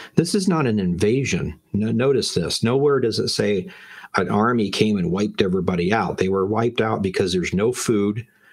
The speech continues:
no grain, because there's darkness, there's plague, everybody's dying, just dying. The slaves are running off with all the gold and the silver. There's this pillar of fire,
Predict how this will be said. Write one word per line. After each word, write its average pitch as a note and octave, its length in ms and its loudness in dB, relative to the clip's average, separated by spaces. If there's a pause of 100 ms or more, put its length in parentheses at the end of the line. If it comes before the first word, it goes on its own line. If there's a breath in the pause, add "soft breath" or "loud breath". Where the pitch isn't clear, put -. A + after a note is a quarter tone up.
no G#2 240 0
grain, A2+ 600 -2 (200 soft breath)
because F#2 280 0
there's E2+ 200 -2
darkness, A#2 800 -2 (160 soft breath)
there's - 260 -2
plague, A2 640 -2 (320 soft breath)
everybody's G2 580 0
dying, G#2+ 640 0 (180)
just - 280 -6
dying. F2+ 560 0 (200 soft breath)
The G2 100 0
slaves G#2 480 0
are F#2 100 4
running G2+ 320 0
off G2+ 260 0
with F#2 120 2
all G2 160 0
the F#2 100 0
gold G2 320 0
and F#2 160 0
the F2 60 -2
silver. F2+ 560 0 (240 loud breath)
There's G2 220 -2
this F2+ 160 -2
pillar B2 360 0
of F2+ 80 -4
fire, F#2+ 640 -2